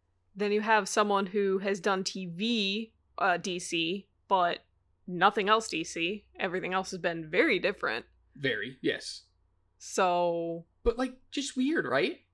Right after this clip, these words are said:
Speaker 2: Like, good writer, good writer, uh, good somebody, I don't know who
Speaker 1: <laughs>
Speaker 2: he is. It's just weird that they came together and couldn't put together a coherent story.
Speaker 1: Yeah.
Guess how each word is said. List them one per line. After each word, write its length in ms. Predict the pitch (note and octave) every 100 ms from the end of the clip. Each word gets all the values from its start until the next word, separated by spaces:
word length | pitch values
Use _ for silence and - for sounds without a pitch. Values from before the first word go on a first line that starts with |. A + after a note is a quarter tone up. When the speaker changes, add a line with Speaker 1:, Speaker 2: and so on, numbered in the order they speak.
| _ -
Speaker 2:
Like, 260 | B3+ - _ F3
good 260 | E3 D4 A#3
writer, 300 | G#3+ G#3+ G#3
good 240 | F3 A#3+
writer, 480 | F#3+ E3+ E3 E3+ E3+ F3 D#3
uh, 40 | D#3+ D#3
good 240 | E3+ F3
somebody, 560 | - D#3+ E3 B2+ A#2+ B2
I 80 | A#2+
don't 140 | A#2
know 140 | B2 -
who 240 | A#2 B2 - _ _
Speaker 1:
<laughs> 180 | C#4 E4
Speaker 2:
he 100 | A3
is. 300 | A2+ B2 - - - _ _ _ _ _ _ -
It's 140 | A3
just 140 | C#4+ G3+
weird 240 | F#3+ G3+
that 100 | G#3
they 100 | F3
came 220 | E3 E3+
together 420 | D#3+ D#3 D3 G3+
and 260 | G#3+ E3 D3+
couldn't 380 | - E3+ D#3+ -
put 160 | E3+
together 360 | D#3 D#3 D3+ D#3
a 60 | C#3+
coherent 420 | D3 C3 C#3+ C#3
story. 480 | - B2+ E3 D4+ - _ _ _ -
Speaker 1:
Yeah. 180 | C4+